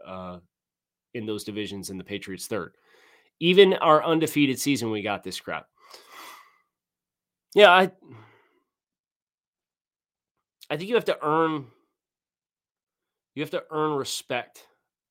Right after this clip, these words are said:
from those who don't follow this team closely because they don't care about context. There's too many other teams, right? There's too many things to pay attention to. Context easily gets lost in the weeds. And, uh,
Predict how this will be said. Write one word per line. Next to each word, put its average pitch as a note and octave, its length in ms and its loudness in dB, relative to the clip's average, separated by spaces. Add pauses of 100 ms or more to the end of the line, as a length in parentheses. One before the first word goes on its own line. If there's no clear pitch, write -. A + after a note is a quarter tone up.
(360)
from C3 300 -8
those C3 280 -4
who C3 100 -10
don't A#2+ 320 -12
follow A#2 400 -6
this G#2+ 220 -12
team G2+ 240 -16
closely E2+ 540 -18
because A2 280 -14
they C3 120 0
don't D3+ 260 -2
care C3 260 -4
about F2+ 320 -10
context. - 720 -20 (420)
There's B2+ 220 -8
too D#3 180 0
many D#3+ 200 2
other C#3+ 140 2
teams, A#2+ 560 -12
right? B2 160 -10
There's B2+ 160 -14
too - 120 -12
many E3 160 -6
things D#3+ 260 -6
to C#3+ 80 -8
pay C3 180 -4
attention A#2+ 440 -8
to. G#2 160 -12
Context C#3 640 -2 (520)
easily C#3+ 360 0
gets C3 240 -4
lost B2 300 0
in A#2+ 100 -4
the G#2+ 80 -6
weeds. A2+ 480 -8 (640)
And, A#2 340 -2
uh, A#2 140 -4